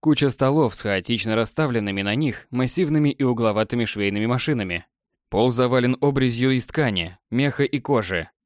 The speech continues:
Свет закатного солнца растолкал полумрак по углам. Я прислушался.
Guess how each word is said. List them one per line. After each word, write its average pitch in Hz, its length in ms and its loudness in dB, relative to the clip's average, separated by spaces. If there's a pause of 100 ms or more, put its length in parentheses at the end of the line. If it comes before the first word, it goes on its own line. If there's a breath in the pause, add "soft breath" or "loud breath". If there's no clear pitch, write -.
(240)
Свет 139 460 0
закатного 113 640 -2
солнца 120 440 0
растолкал 117 540 0
полумрак 120 480 2
по 131 140 4
углам. 101 360 0 (480 soft breath)
Я 117 240 2
прислушался. 110 800 -2